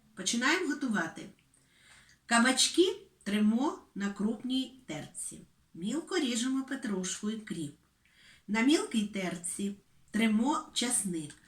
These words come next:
В натертий кабачок додаємо. В сметану додаємо одну третю чайної ложки соди.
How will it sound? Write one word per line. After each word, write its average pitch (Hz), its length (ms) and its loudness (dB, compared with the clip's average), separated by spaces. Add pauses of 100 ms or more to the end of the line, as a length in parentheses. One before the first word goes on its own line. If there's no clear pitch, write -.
(240)
В 185 40 -8
натертий 233 500 -2
кабачок 175 840 -6
додаємо. 175 640 -2 (1120)
В - 60 -8
сметану 285 760 4 (580)
додаємо 214 600 4 (280)
одну 226 600 4
третю 254 600 0
чайної 220 640 0
ложки 220 500 0
соди. 170 600 -2